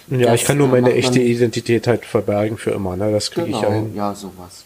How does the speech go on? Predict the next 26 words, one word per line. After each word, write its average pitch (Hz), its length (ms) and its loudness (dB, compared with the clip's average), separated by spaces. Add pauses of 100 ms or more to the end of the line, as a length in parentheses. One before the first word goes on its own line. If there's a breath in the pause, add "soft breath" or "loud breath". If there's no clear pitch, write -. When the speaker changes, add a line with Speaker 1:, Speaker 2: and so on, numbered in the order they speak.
Speaker 2:
genau. 95 260 -16 (200)
Speaker 1:
Das 104 120 -10
ist 101 220 -12
alles. 107 280 -10 (180 loud breath)
Aber 160 180 2
ich - 80 -4
denke, 180 260 2
das 160 200 0
ist 175 160 -2
ein 156 80 -6
Thema, 165 340 2
das 127 180 -2
ist - 120 -6
tiefgreifend, 151 720 -2
das 120 120 -2
brauchen 139 280 -4
wir 135 80 -4
hier 147 200 0
Speaker 2:
Mhm. 156 60 -4
Speaker 1:
jetzt 185 100 -4
gar 127 140 -2
nicht 151 200 -6
so 139 180 -4
weit 143 180 0
aus-, 139 300 -2
Speaker 2:
Nee, - 80 -16